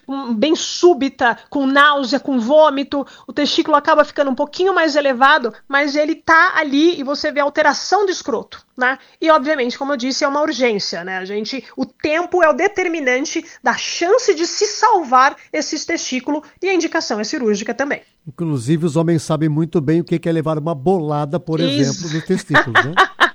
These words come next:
Speaker 2: Não é?
Speaker 1: Agora, imagina uma bolada onde faltou sangue ainda. É
Speaker 2: Verdade.
Speaker 1: muito forte a dor. Os meninos falam que é assim, é uma dor de facada. É uma dor extremamente forte.
Speaker 2: É, qual é a abordagem mais comum para corrigir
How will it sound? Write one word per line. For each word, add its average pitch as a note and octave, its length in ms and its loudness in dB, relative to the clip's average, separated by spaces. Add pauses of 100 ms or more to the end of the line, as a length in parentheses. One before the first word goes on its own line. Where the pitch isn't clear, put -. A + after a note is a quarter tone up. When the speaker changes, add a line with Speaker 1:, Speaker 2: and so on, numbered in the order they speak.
Speaker 2:
Não D3+ 80 0
é? F3+ 180 2
Speaker 1:
Agora, C#4 340 4
imagina D#4+ 600 2
uma A#4+ 140 6
bolada F#4+ 460 2
onde F#4 160 -4
faltou G4 400 2
sangue E4 360 0
ainda. A#3+ 480 -4
É F4+ 160 -4
Speaker 2:
Verdade. E4 160 -4
Speaker 1:
muito E4 800 -6
forte B3 480 -8
a B3+ 40 -4
dor. G3+ 220 -12
Os G#3+ 100 -16
meninos C#4+ 280 -8
falam D4+ 320 0
que D4+ 80 -2
é D4 60 4
assim, C4+ 240 -4 (200)
é B3 80 -6
uma B3+ 140 -4
dor C#4+ 180 2
de A#3+ 120 -10
facada. A3 760 -4
É F#3+ 100 -16
uma G#3+ 140 -12
dor A#3+ 160 0
extremamente D4 640 -8
forte. - 460 -16 (640)
Speaker 2:
É, D3 400 -2
qual A3 140 -4
é C#4+ 80 0
a D4 40 0
abordagem F#3+ 560 2
mais E3+ 240 2
comum D#3+ 360 0
para D3+ 180 -2
corrigir C#3+ 580 0